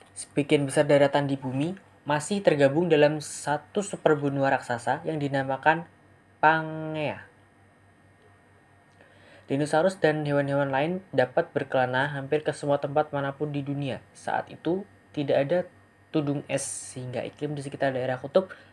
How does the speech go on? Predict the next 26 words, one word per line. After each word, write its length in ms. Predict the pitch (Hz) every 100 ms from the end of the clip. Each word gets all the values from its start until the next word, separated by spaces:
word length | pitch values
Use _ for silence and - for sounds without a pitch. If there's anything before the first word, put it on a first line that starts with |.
| -
lebih 300 | 147 139 143
hangat 260 | 156 175 170
daripada 320 | 135 135 131 123
sekarang. 320 | - 107 95 _ _ _ _ _ _ _ _ _ _ _ _ -
Hewan 400 | - 147 151 156
lain 240 | 156 185
yang 100 | 190
hidup 240 | 165 175
di 140 | 156 147
periode 400 | 151 147 139 143
Triasik. 420 | - 139 123 - - - _ _ _ _ _ -
Generasi 480 | 131 151 160 165 -
pertama 320 | 147 175 160
dinosaurus 680 | 147 143 135 127 113 135 - - _
hidup 320 | - 147 190 -
bersama 400 | 156 151 151 156
dengan 240 | 165 156 151
hewan-hewan 880 | 143 147 156 151 143 143 147 147 143 - _ _ -
reptilia 680 | 160 - 185 180 131 - - -
lain 360 | - 110 135 165
seperti 440 | 160 - 110 -
kadal, 480 | 110 117 117 143 165 - - _ - - - -
buaya 280 | 151 170
primitif, 480 | 175 175 170 165 147 - - -
dan 280 | 139 151 165
amfibia. 600 | - 135 143 127 117 92